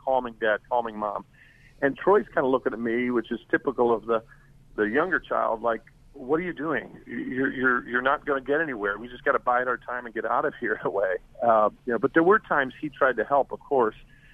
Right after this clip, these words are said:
But, but my perception as a kid was always, "I'm leaning in to try to fix this," and Troy's saying, "We can't fix this, just lean back." And there was probably truth between us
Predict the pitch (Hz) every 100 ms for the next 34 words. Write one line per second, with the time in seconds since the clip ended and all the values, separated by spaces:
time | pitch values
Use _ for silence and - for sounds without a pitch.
0 | - 139 127 - 131 127 127 156 - 135
1 | - 120 - 113 104 - 123 110 107 117
2 | 113 110 - - - - - - 143 156
3 | 143 139 127 127 123 - 131 104 - -
4 | - - 104 - - 135 135 131 117 107
5 | 104 101 - - - 127 - 131 117 -
6 | 151 - - 107 - 120 98 113 123 107
7 | 131 110 - 120 120 143 123 - 175 170
8 | 117 - 139 120 - - 139